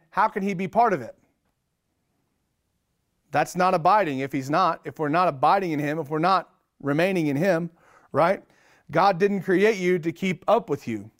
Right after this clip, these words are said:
He created you for a community and relationship. That's what he wants with you. And, and we need to understand that busy comes with a price. Being busy comes with a price. And that price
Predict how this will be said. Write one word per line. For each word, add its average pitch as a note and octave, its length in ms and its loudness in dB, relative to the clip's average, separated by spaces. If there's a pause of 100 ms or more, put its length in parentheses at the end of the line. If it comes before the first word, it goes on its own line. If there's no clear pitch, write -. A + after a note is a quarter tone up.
(480)
He F3+ 140 -2
created F#3 360 0
you F#3+ 120 0
for D#3+ 200 0
a C#3 40 -4
community E3 680 0 (840)
and D3 180 -2
relationship. D3+ 760 -2 (1080)
That's D3 240 -2
what D3+ 140 2
he D3 40 2
wants C#3+ 280 0
with F3+ 240 2
you. G2+ 160 -10 (1500)
And, D3 360 -2 (120)
and D#3 140 2
we D#3+ 140 2
need G3 140 0
to G#3+ 60 2
understand F#3+ 420 0
that C3+ 180 -4
busy G3+ 320 0
comes F3+ 320 -2
with E3 160 -2
a B2 40 -4
price. B2+ 580 -2 (260)
Being F#3+ 300 2
busy F3 520 -2 (540)
comes D#3+ 220 -2
with C#3+ 160 0
a A#2+ 40 -4
price. A2+ 500 -2 (1200)
And C#3 140 0
that G3+ 180 2
price F3 520 0